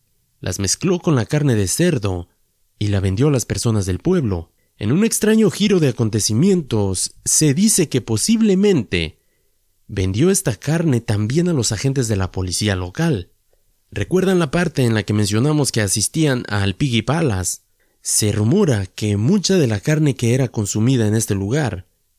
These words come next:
provenía de las víctimas de Willy. En una ocasión, cuando hacía trabajos en la granja,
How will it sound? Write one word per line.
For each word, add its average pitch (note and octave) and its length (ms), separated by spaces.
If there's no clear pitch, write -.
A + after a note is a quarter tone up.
provenía A2 360
de A2+ 80
las G2 160
víctimas G2+ 400
de F2+ 80
Willy. G#2 440
En A2 120
una A3+ 160
ocasión, F#3+ 500
cuando B2+ 240
hacía D#3 200
trabajos C#3 440
en G#2 100
la F2+ 120
granja, G#2 580